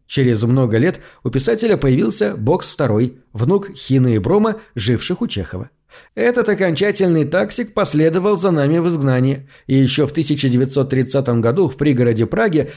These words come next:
где моя овдовевшая мать жила на крохотную пенсию чешского правительства, можно было видеть неохотно ковыляющего далеко позади своей хозяйки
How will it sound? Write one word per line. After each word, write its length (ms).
где 200
моя 240
овдовевшая 580
мать 220
жила 240
на 100
крохотную 500
пенсию 380
чешского 420
правительства, 680
можно 360
было 240
видеть 380
неохотно 640
ковыляющего 800
далеко 360
позади 380
своей 220
хозяйки 560